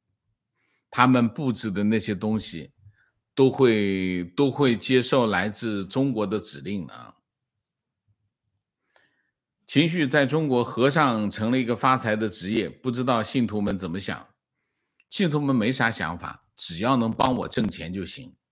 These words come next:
理解吗？啊，信徒们也没啥，信徒们去信也就是为了挣钱，为了让自己挣更多的钱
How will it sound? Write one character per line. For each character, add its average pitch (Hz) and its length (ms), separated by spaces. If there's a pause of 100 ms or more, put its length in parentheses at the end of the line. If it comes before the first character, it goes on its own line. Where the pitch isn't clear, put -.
(340)
理 92 120
解 90 140
吗？ 69 220 (220)
啊， 69 300 (400)
信 180 240
徒 120 140
们 127 180
也 78 220
没 85 220
啥， 87 280 (360)
信 190 280
徒 127 140
们 131 260
去 160 240
信 139 540 (220)
也 87 240
就 170 160
是 120 140
为 139 180
了 110 120
挣 123 240
钱， 78 520
为 127 260
了 113 160
让 123 180
自 117 140
己 95 160
挣 120 160
更 113 160
多 113 100
的 104 120
钱 - 340